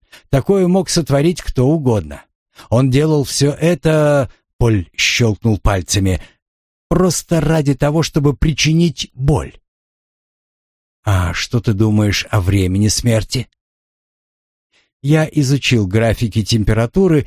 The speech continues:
и характеристики морозильной камеры. Думаю, смерть наступила где-то к полуночи, плюс-минус два часа. Шене продолжал готовить инструменты.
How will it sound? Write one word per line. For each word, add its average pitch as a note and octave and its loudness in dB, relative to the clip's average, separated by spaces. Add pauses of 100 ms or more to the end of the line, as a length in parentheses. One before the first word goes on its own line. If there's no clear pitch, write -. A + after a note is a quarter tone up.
(120)
и F3 0
характеристики D#3 -2
морозильной C3 2
камеры. D2+ -8 (340)
Думаю, F#3 2
смерть E3+ -2
наступила D#3 0
где-то D3 0
к - -18
полуночи, D3+ 0 (240)
плюс-минус F#3 0
два D3 0
часа. - -4 (1120)
Шене A#2+ 0
продолжал F#2+ -2
готовить G2 -2
инструменты. G2 -4